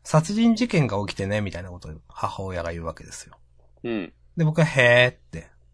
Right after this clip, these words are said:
Speaker 1: 返して。で、
Speaker 2: うん。
Speaker 1: 母親が、「まあ、あの辺りに公園があるでしょ」って。「あー、
Speaker 2: うん。
Speaker 1: まあ、あるね」みたいなことを返して。で、そしたら、そこの駐車場で、
Speaker 2: うん。
Speaker 1: なんか、夫が妻を刺したみたいな話があったって。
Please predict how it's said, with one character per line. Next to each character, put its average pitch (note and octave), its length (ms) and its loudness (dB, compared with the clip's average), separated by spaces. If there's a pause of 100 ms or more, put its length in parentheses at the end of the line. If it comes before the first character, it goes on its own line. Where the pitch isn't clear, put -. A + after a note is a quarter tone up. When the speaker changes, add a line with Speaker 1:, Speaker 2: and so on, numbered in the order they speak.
(560)
Speaker 1:
返 F#2 220 -2
し - 120 -16
て。 - 180 -20 (140)
で、 F3 280 0
Speaker 2:
う A2+ 80 -4
ん。 G#2 40 -4
Speaker 1:
母 C3 260 0
親 C3 180 0
が、 D#3+ 220 2 (220)
「ま E3 140 4
あ、 - 40 6
あ C3+ 40 2
の D3+ 140 4
辺 D#3 240 0
り G2 40 -8
に F2 80 -10
公 C#3 280 -2
園 C#3+ 180 2
が C#3+ 120 4
あ C#3 40 6
る A#2+ 80 2
で E2 120 -6
し - 80 -6
ょ」 F2 80 -6
っ - 40 -14
て。 - 260 -20 (320)
「あ B2 100 -10
ー、 G2 240 -2
Speaker 2:
う - 20 -8
ん。 G2 60 -8
Speaker 1:
ま G2+ 80 -4
あ、 F#2+ 220 -2
あ A#2 40 0
る G2 120 -4
ね」 F2 220 -8
み D#2+ 100 -12
た D2+ 220 -14
い - 40 -16
な - 200 -18 (200)
こ - 100 -12
と D#2 120 -16
を - 80 -14
返 - 280 -14
し - 120 -18
て。 - 120 -20 (240)
で、 E3+ 80 0
そ E3+ 160 0
し D#3+ 100 -6
た D#3+ 140 -4
ら、 B2+ 260 0 (240)
そ E3 160 -2
こ F#3 80 -4
の A3 120 0
駐 A3+ 260 2
車 A#3 200 0
場 A3 300 -2
で、 G#3 340 -2 (500)
Speaker 2:
う C3+ 60 -6
ん。 - 40 -4
Speaker 1:
な D3 80 4
ん C3 40 -6
か、 - 200 -10 (360)
夫 - 440 -2
が A#3+ 120 4
妻 A#3+ 340 4
を G2 100 -2
刺 C#3+ 200 2
し - 140 0
た E2+ 120 -4
み E2+ 140 -10
た D2+ 140 -12
い D#2+ 40 -12
な D#2+ 80 -12
話 E2 380 -10
が - 100 -14
あ - 80 -20
っ - 40 -20 (140)
た - 80 -20
っ - 20 -20 (140)
て。 - 80 -20